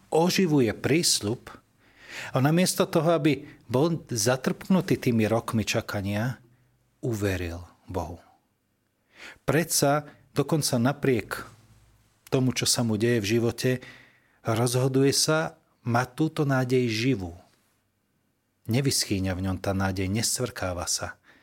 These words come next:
Jeho viera je stále živá. A vieme, že to ešte nejaký čas potrvá, keď si čítame Sväté písmo, kým naozaj bude mať syna Izáka,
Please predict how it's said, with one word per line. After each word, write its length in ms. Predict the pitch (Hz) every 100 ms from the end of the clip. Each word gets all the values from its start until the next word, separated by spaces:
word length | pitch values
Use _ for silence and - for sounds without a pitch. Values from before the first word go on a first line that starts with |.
| _ _ _
Jeho 240 | - 120
viera 320 | 127 131 127 113
je 80 |
stále 480 | - - - 135 151
živá. 480 | 120 123 101 87 85 - - - - -
A 80 | 117
vieme, 320 | 151 160 165 -
že 160 | 135 160
to 160 | 170 -
ešte 560 | 151 - - 151 151 -
nejaký 400 | 131 156 165 117
čas 240 | - 123 -
potrvá, 480 | 151 - 170 107 87
keď 120 | - -
si 80 |
čítame 480 | - 110 107 104 95
Sväté 400 | 87 - 95 95
písmo, 560 | - 98 - - 92 - -
kým 240 | - 104 95
naozaj 400 | 95 151 113 90
bude 240 | 92 92
mať 160 | 90 87 -
syna 320 | 104 92 92
Izáka, 640 | 87 92 90 - 113 -